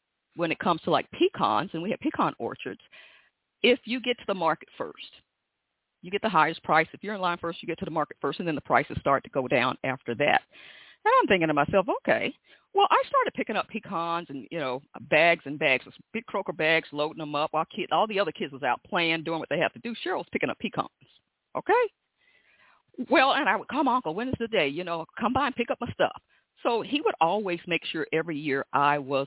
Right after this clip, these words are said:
first in line to get the highest price until I left for college. Well, all, like I said, all the other kids was out playing. I was picking up pecans. If I wasn't doing that, I was in, in a meadow somewhere reading a book. I was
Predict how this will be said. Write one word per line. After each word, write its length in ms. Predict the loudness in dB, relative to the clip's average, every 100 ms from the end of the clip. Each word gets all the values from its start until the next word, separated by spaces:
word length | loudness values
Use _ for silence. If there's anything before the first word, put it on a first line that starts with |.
| -4
first 280 | -6 -4 -4 -2
in 200 | -2 0
line 360 | -2 -2 -4 -6
to 140 | -10
get 240 | -2 0 2 4
the 160 | 4
highest 520 | 4 2 2 0 -6 0
price 280 | 0 0 -4 -20 -20 _ _ _ -8
until 360 | -6 -2 2
I 80 | 2
left 280 | 4 0 0 _
for 320 | -4 -4 -6 _ _ _ _ 0
college. 380 | 2 2 -2 -10 -16 _ _ -20 -20 -20 -16 0
Well, 340 | 4 4 2 _ _ _
all, 180 | 0 2
like 160 | 2 2
I 60 | -2
said, 140 | -2
all 140 | -2
the 100 | -2
other 140 | -4 -4
kids 220 | -8 -8
was 120 | -4
out 180 | -2 -2 -4
playing. 360 | -6 -4 -6 -4 2
I 100 | 2
was 120 | 2 -6
picking 220 | -6 -6
up 100 | -6
pecans. 640 | -8 -6 -6 -4 -4 -6 -10 _ _ _ _ _ _
If 120 | 0
I 40 | 2
wasn't 380 | 2 2 -2 -4
doing 200 | -6 -2
that, 160 | -4 0
I 120 | -2
was 140 | -2
in, 160 | -6 -8 -6
in 120 | -4
a 60 | -4
meadow 320 | -2 -2 -2 -8
somewhere 340 | -8 -8 -10
reading 260 | -6 -6 -6
a 40 |
book. 220 | -6 -6 -4
I 80 |
was 100 | -6